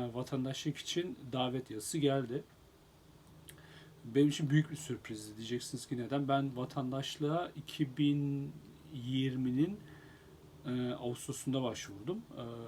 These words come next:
Ağustos sonlarına doğru başvurdum. E, üç Mart'ta bana davet yazısı geldi. "Şeye girebilirsin," sınava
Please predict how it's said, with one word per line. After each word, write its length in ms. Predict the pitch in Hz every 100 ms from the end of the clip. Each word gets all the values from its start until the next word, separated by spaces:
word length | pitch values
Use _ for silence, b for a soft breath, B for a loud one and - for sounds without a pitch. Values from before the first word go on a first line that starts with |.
| 117 123 127
Ağustos 400 | 113 110 - -
sonlarına 540 | 123 117 120 117 123
doğru 280 | 107 101 98
başvurdum. 560 | 98 - - 104 160 175 B B B B -
E, 60 | 123 117 110 -
üç 260 | 156 - -
Mart'ta 400 | 120 - 135 123
bana 360 | 123 156 151 - 120
davet 400 | 131 123 117 -
yazısı 280 | 107 - -
geldi. 420 | 107 98 110 151 -
"Şeye 260 | 120 123
girebilirsin," 600 | 113 113 110 107 107 -
sınava 520 | 101 - 107 101 117